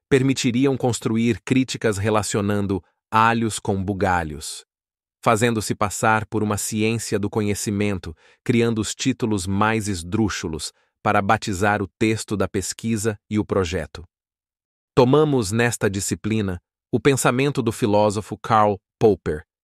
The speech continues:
que, referindo-se à criatividade em ciências naturais e em ciências sociais, diz que elas partem sempre de problemas. Para resolvê-los, elas usam o método de tentativa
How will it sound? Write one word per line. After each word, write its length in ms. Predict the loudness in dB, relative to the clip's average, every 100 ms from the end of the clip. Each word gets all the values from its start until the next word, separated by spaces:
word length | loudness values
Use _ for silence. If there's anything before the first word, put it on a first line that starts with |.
| _ -4
que, 80 |
referindo-se 720 | 0 2 2 0 0 -2 0 -2
à 80 |
criatividade 920 | 0 0 0 0 -2 2 2 2 0
em 80 | -4
ciências 600 | -6 -4 -4 -2 -2 0
naturais 680 | -2 0 2 2 2 -2 -8
e 100 | -6
em 80 | -4
ciências 560 | -4 -4 -4 -4 -4 -2
sociais, 720 | -2 -2 -2 -2 -2 -6 -10 _ _ _ -4
diz 260 | 0 0
que 200 | 0 2
elas 320 | 4 4 0 0
partem 560 | 2 2 2 -4 -4
sempre 600 | -4 -2 -2 -2 -2 -2
de 120 | -2 0
problemas. 760 | 2 2 0 -4 -12 -16 -20 _ _ _ _
Para 160 | 0 2
resolvê-los, 800 | 2 2 0 0 0 0 -6 -12 _ _
elas 280 | 2 2 2
usam 380 | 0 0 -2 -2
o 100 | 0
método 540 | 2 2 0 -2 -4
de 140 | -2 -2
tentativa 920 | -2 0 -2 -4 -2 0 0 -2